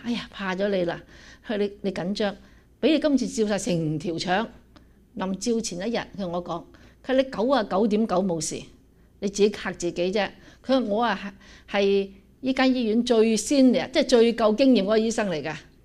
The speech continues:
佢話：「我話你冇事噉樣。」噉好啦吓。點知我仲記得嗰日係十月最後一日，你入去照，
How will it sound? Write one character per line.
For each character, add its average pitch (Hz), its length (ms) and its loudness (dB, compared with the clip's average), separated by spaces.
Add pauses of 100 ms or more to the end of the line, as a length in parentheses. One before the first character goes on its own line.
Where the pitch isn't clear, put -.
(140)
佢 - 40 -20
話： 220 100 -2
「我 180 160 2
話 185 180 4
你 185 120 0
冇 175 160 2
事 170 240 -4
噉 175 100 -6
樣。」 165 240 -4 (560)
噉 208 160 -2
好 202 160 2
啦 233 160 0
吓。 190 240 -4 (640)
點 269 200 2
知 269 140 -10
我 240 80 4
仲 220 220 0
記 233 80 2
得 185 120 0
嗰 233 160 2
日 247 40 4
係 214 120 0
十 185 300 -4
月 180 60 -2
最 190 240 -2
後 180 180 -4
一 208 60 -4
日， 185 80 -2 (1080)
你 277 120 2
入 220 100 4
去 233 160 2
照， 202 260 4